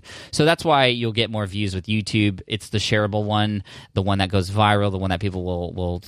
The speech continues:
share on Twitter. They don't, you know, it's hard to do that with podcasts. So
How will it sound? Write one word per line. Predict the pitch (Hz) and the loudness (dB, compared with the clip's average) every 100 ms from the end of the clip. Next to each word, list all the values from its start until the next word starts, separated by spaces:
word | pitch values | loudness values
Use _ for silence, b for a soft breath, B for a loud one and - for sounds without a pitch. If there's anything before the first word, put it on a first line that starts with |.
| - | -10
share | - 120 101 | -2 0 0
on | 90 | 0
Twitter. | - 113 104 104 95 - - | 0 2 2 2 0 -4 0
They | 110 | 2
don't, | 107 - - | 0 -6 -14
you | 127 - | -12 -6
know, | 113 | -4
it's | 110 95 | -4 -8
hard | - 127 123 | -2 2 2
to | 104 | 0
do | 104 113 | 2 4
that | 101 92 | 4 2
with | 90 | -2
podcasts. | - 95 87 85 87 | -2 -4 -2 -2 -2
So | - 101 90 | 0 2 2